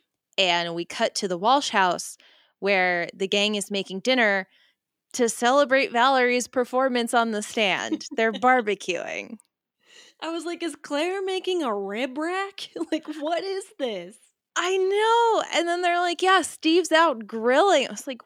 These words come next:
Speaker 1: "What is happening?"
Speaker 2: <laughs>
Speaker 1: I mean,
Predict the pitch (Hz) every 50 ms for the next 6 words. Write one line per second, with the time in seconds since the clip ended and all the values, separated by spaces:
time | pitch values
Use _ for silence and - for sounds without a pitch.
0 | _ 190 185 175 190 196 185 - - 175 190 - - 160 165 190 180 180 175 -
1 | 165 151 156 123 127 143 156 175 - _ _ _ _ - - - - 269 277 -
2 | - 392 330 320 - - 320 254 - _ _ _ 240 247 294 285 302 311 302 277
3 | 269